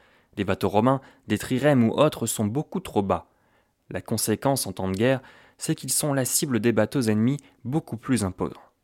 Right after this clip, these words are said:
La parade est trouvée par les Romains, ils équipent leurs bateaux de faux destinés à couper les voiles des bateaux vénètes. Ces derniers se retrouvent sur des bateaux immobiles alors que les Romains avancent à la rame. En cinquante-six, toute la Gaule est occupée par les Romains.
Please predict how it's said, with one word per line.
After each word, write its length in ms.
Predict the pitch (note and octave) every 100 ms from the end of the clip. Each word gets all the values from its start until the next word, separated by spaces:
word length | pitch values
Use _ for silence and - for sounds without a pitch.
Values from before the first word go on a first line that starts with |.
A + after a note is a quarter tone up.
| _ _ _
La 120 | G2+ F#2+
parade 340 | A2 G#2+ F#2+
est 60 | F#2
trouvée 280 | - G#2+
par 160 | G2 G2
les 80 | F#2+
Romains, 320 | G2+ C3 C3+
ils 260 | A2 G#2 C#3+
équipent 280 | - -
leurs 120 | C3 G#2+
bateaux 340 | G#2+ - D#3+
de 120 | G2+
faux 300 | - - A#2+ - - -
destinés 420 | D#3+ - F#3 F#3
à 80 | A2+
couper 340 | - - G3
les 140 | C#3 G#2+
voiles 260 | A#2+ C#3+
des 120 | G#2+
bateaux 280 | F#2 - B2
vénètes. 480 | G#2 F#2 F2 - - _ _ _
Ces 160 | - G#2
derniers 260 | G2 G#2
se 140 | - F#2+
retrouvent 340 | F#2+ - G#2+
sur 140 | G2
des 80 | F#2
bateaux 380 | F2+ F#2 G2 - -
immobiles 500 | C#3 G#2+ G2 B2 C#3+ - -
alors 240 | - D#3 -
que 120 | D#3+
les 80 | B2+
Romains 360 | G#2 G#2 A#2+ -
avancent 420 | A2+ G2+ A2 -
à 80 | F#2+
la 120 | F#2
rame. 240 | D#2 - - _ _ _ _ -
En 80 | F#2+
cinquante-six, 840 | D3 C#3 G#2+ G2 - B2+ - - _ _ _ _ _ -
toute 220 | F#3+ F#3
la 140 | A2+ F#2+
Gaule 260 | A2+ A2+
est 140 | F#2 A2+
occupée 360 | - - G#2+
par 200 | - F#2
les 80 | F2
Romains. 320 | F2 E2+ E2